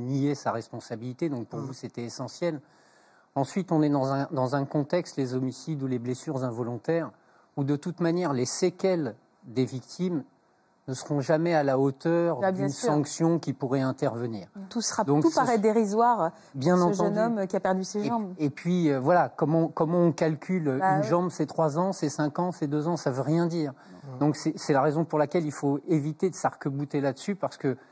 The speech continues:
Speaker 1: sinon, on en garde une espèce de rancœur qui s'enquiste et qui devient encore plus difficile à vivre avec le temps. Alors que ce vieux monsieur ne conduira plus jamais, et c'est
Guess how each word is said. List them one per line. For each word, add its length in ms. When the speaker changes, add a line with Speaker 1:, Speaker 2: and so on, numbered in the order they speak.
Speaker 1:
sinon, 320
on 220
en 100
garde 380
une 100
espèce 360
de 100
rancœur 560
qui 140
s'enquiste 680
et 100
qui 320
devient 480
encore 320
plus 400
difficile 560
à 80
vivre 500
avec 300
le 100
temps. 220
Alors 260
que 320
ce 180
vieux 240
monsieur 380
ne 140
conduira 480
plus 200
jamais, 440
et 60
c'est 240